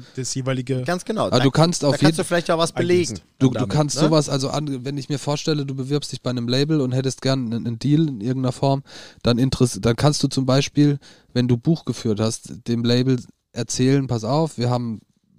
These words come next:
Speaker 3: bisher zwei Headliner-Tours gespielt, da waren so viele Menschen am Start und wir haben da jeden Abend so und so viel,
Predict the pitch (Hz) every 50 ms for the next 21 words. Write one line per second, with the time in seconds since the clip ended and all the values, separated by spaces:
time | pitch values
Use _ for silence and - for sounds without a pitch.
0 | _ _ _ _ - 110 - - 123 120 120 120 123 117 107 - - - - 113
1 | 107 110 127 - - 165 160 165 160 147 - - 151 151 147 - - - - -
2 | - - 156 151 156 151 - - - - - - - _ - 120 120 123 123 120
3 | 120 120 131 127 - 131 120 120 117 123 127 139 - 165 139 135 139 - - 143
4 | 139 143 151 143 - - 117 120 120 120 120 127 123 123 120 120 117 117 120 123
5 | 127 135 110 - 120 120 123 117 123 123 127 123 127 - - - 123 120 117